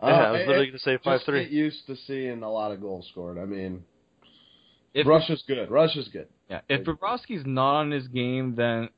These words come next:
Speaker 3: and, I mean, Carey Price, I don't see him having a bad game, but if they're not on their game, then I would go, like, a six three. But I think both teams are gonna be, it's gonna be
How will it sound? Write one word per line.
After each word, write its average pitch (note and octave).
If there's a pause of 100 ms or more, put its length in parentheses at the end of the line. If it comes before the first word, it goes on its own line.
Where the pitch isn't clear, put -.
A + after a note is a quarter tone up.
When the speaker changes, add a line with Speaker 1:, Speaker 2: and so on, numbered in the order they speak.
Speaker 3:
and, A2 (260)
I A#2+
mean, A#2+
Carey B2+
Price, A#2 (200)
I G#2+
don't A2
see A2
him G#2+
having G#2+
a G#2+
bad G#2+
game, A2
but G2
if G2
they're A#2
not A#2
on A#2
their G#2+
game, G#2 (420)
then G#2
I G#2+
would G#2+
go, G#2
like, G2+
a F#2 (120)
six G#2 (120)
three. G#2 (300)
But E2 (500)
I G2+
think G#2+
both G2+
teams G2+
are F#2+
gonna F#2+
be, F#2
it's G2
gonna G#2+
be G2